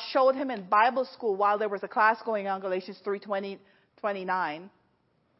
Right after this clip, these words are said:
That's your verse, Pastor Pishka's ministry. He was an evangelist. He was in the evangelist group <laughs> when he got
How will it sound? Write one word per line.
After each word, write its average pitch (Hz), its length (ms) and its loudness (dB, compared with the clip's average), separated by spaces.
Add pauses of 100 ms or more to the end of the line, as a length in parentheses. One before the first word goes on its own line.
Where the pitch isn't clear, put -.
(160)
That's 190 300 2
your 220 100 0
verse, 202 340 0
Pastor 196 420 -2
Pishka's - 480 -8
ministry. 180 420 -10
He 262 140 -12
was 254 160 -10
an 220 120 -8
evangelist. 165 600 -10
He 240 80 -10
was 240 100 -8
in 247 120 -2
the 214 120 -2
evangelist 190 680 -2
group 190 460 0 (1000)
<laughs> - 840 -16
when 214 220 4
he 233 260 -4
got 190 260 6